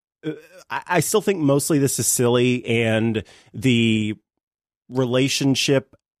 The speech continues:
from everything that we know, is healthiest whenever you can just, like, talk to your partner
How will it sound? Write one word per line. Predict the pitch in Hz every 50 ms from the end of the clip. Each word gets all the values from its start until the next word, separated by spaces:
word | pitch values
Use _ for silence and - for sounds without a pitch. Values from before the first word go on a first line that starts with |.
| _ _ _ _ _ _ _ _ _ -
from | - - 151 131 127 127
everything | - 135 143 117 147 156 147 - 165 147 147
that | 143 127
we | 123 131 131
know, | 123 117 117 117 117 123 135 147 151
is | 131 113 117 113 -
healthiest | - - 127 135 135 - 147 147 156 151 - - -
whenever | 117 117 123 123 113 123
you | 117 117 120 123
can | - - 127 113 113 104
just, | - - - - -
like, | 107 101 101 98 -
talk | - - - - -
to | - 151
your | 160 160
partner | 143 - 165 170 - 165 180 175 180 180 180